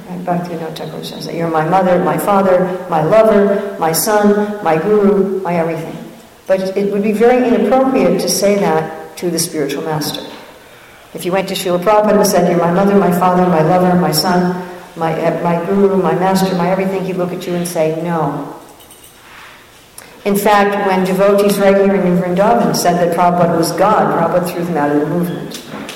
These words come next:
So it's not that the guru is God in the sense that he's going to have Rasa Lila with his disciples.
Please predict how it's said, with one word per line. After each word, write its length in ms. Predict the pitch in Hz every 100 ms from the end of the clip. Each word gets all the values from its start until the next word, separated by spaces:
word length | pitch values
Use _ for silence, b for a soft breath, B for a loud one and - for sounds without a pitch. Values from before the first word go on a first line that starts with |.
| - - - - - B B B
So 200 | - 180
it's 180 | 156 -
not 260 | 214 240 247
that 100 | 233
the 140 | -
guru 340 | 185 233 208 196
is 120 | -
God 460 | 196 208 196 - -
in 80 | 165
the 80 |
sense 320 | 160 190 180 175
that 100 | 165
he's 160 | 170
going 200 | 180 170
to 60 | 165
have 220 | 160 160
Rasa 280 | 170 175 170
Lila 240 | 175 175
with 160 | 156 156
his 160 | 147
disciples. 680 | - - 156 - - - -